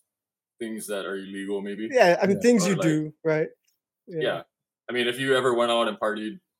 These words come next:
Speaker 1: there's, sometimes there's no limitations, yeah.
Speaker 2: Mm-hmm.
Speaker 3: I have more em-, I have more empathy when I see a young person, and I'm like, "It's fucking idiots," but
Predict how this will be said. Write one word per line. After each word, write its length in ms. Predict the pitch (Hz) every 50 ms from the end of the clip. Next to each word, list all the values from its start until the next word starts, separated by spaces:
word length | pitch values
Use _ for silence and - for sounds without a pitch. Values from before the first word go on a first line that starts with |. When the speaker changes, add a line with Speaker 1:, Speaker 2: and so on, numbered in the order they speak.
| _ _ _ _ _ _
Speaker 1:
there's, 180 | - 104 101 -
sometimes 340 | - 110 110 117 113 104 95
there's 180 | 110 101 90
no 120 | 98 98 98
limitations, 600 | 98 98 95 90 - 190 180 - 185 175 - 180
yeah. 80 | 180 175 - - _ _ _ _ _ _ _ _ _ _ - _ _ _ _ _ -
Speaker 2:
Mm-hmm. 260 | 160 147 139 147 143 151
Speaker 3:
I 40 | 175
have 100 | 196 202
more 200 | 196 190 175 170
em-, 120 | 170 165 - - - -
I 40 | 143
have 140 | 165 170 160
more 160 | 147 139 131
empathy 380 | 131 131 - 127 - - 123
when 160 | 113 113 113 110
I 80 | 107
see 260 | 104 - - 113 107
a 40 | 104
young 280 | 104 107 101 104 104 104
person, 420 | - - 107 101 - - 101 98
and 100 | 98 95
I'm 60 | 98 95
like, 200 | 95 92 92 _ _ _ _ _
"It's 100 | _ - _
fucking 200 | - 131 90 78
idiots," 440 | 82 82 80 85 82 82 - - - _
but 120 | - -